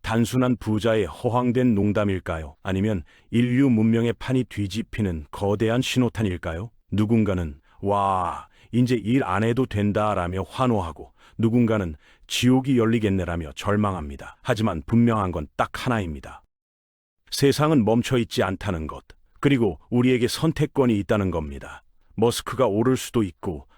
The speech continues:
틀릴 수도 있습니다. 하지만 그가 지적한 트렌드 자체는 부정할 수 없어요. 에이아이는 발전하고 있고 로봇은 똑똑해지고 있고 생산성은 폭발하고 있습니다.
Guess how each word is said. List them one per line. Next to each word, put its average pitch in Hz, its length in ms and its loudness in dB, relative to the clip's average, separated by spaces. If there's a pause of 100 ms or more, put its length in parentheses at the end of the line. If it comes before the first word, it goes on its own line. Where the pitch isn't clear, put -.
(120)
틀릴 151 320 0
수도 - 260 -8
있습니다. 80 600 -6 (160)
하지만 107 420 -2 (300)
그가 127 280 2
지적한 120 560 0
트렌드 143 400 0
자체는 95 580 -2 (100)
부정할 120 440 0
수 117 180 -4
없어요. 101 480 -4 (100)
에이아이는 113 640 4
발전하고 98 600 -2
있고 73 520 -14
로봇은 117 520 0
똑똑해지고 104 720 -2
있고 - 420 -14 (160)
생산성은 127 840 0
폭발하고 127 600 -2
있습니다. - 580 -10